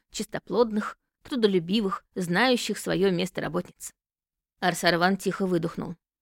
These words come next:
Ему однозначно не нравилось происходящее. Его тяжёлый взгляд был прикован к моему лицу, но правила приличия, вероятно, не позволяли вмешиваться.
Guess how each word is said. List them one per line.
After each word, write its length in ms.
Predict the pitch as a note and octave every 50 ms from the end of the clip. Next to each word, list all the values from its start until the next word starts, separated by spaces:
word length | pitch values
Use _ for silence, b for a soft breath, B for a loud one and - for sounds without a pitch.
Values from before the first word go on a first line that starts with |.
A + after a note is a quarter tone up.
| _ _ _ _ _ _ _ _ _ _ _
Ему 400 | - - F3+ F#3 F#3+ F#3+ F3+ -
однозначно 880 | - F#3+ F3+ F3+ G3+ G#3+ G3+ F3+ F3 E3+ F3 F3+ - - - A#3 C4+ - -
не 160 | A3+ G3+ G#3
нравилось 500 | A#3 A#3 G#3 F3+ D#3 D#3 D#3 D#3+ D#3+ -
происходящее. 760 | - - E3+ D#3+ - F3 E3 D#3+ E3 E3 - - - - F#3 F3+ _ _ _ _ _ _ _ _ _ _
Его 180 | - F#3+ A#3+ C4
тяжёлый 420 | - B3+ A#3 B3+ D#4+ E4 C#4 A3+
взгляд 460 | G3+ F#3+ F#3+ F#3+ G3 B3 C4+ C4+ G#3
был 220 | F#3 F#3 A#3+ B3+ A#3
прикован 540 | - - G3 - - - C4+ C4 A3+ G3 F#3
к 100 | - G3+
моему 280 | G3 F#3+ F#3+ F#3+ G3
лицу, 440 | G3+ G#3 G#3+ G#3 - - - E3+ - - _ _ _ _ _ _ _ _ _
но 240 | - F#3 F3 F3 F3
правила 400 | - - - F#3 F#3 F3 F3 E3+
приличия, 640 | E3 E3+ E3 D#3 D#3+ G#3 A#3+ G#3+ - - - F3+ E3
вероятно, 540 | E3+ E3+ E3 D#3+ F#3+ G#3 G3+ - F#3 F3 - _ _ _ _ -
не 120 | D#4+ E4
позволяли 600 | - C4 A3 G3 G3 F#3+ F3+ F#3 F#3 F#3 F#3 F#3
вмешиваться. 680 | F3 E3+ E3 D#3+ - - F3 E3+ - - - E3 D#3+